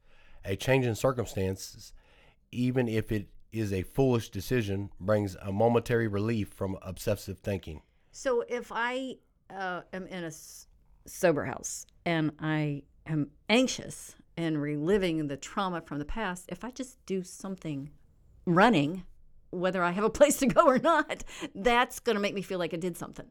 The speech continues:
Speaker 1: That's a fact.
Speaker 2: Yeah.
Speaker 1: Exercise, anything,
Speaker 2: Yeah.
Speaker 1: read,
Speaker 2: Yeah.
Speaker 1: change the mind, whatever
Speaker 2: Yeah.
Speaker 1: it takes
Speaker 2: So
Speaker 1: to
Speaker 2: you've
Speaker 1: change
Speaker 2: got
Speaker 1: the mind.
Speaker 2: to, you've got to pull that up, and you've got to say, "Whoa, I'm gonna do,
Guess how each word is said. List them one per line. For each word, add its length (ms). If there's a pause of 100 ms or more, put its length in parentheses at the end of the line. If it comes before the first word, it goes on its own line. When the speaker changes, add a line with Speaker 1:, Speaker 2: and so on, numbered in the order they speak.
(160)
Speaker 1:
That's 200
a 40
fact. 360 (120)
Speaker 2:
Yeah. 160 (300)
Speaker 1:
Exercise, 720
anything, 480
Speaker 2:
Yeah. 140
Speaker 1:
read, 300 (260)
Speaker 2:
Yeah. 200 (200)
Speaker 1:
change 300
the 80
mind, 400
whatever 260
Speaker 2:
Yeah. 40
Speaker 1:
it 40
takes 180
Speaker 2:
So 120
Speaker 1:
to 40
Speaker 2:
you've 140
Speaker 1:
change 60
Speaker 2:
got 300
Speaker 1:
the 100
mind. 60
Speaker 2:
to, 40
you've 140
got 180
to 80
pull 300
that 200
up, 280
and 200
you've 200
got 220
to 80
say, 200
"Whoa, 400
I'm 240
gonna 220
do, 220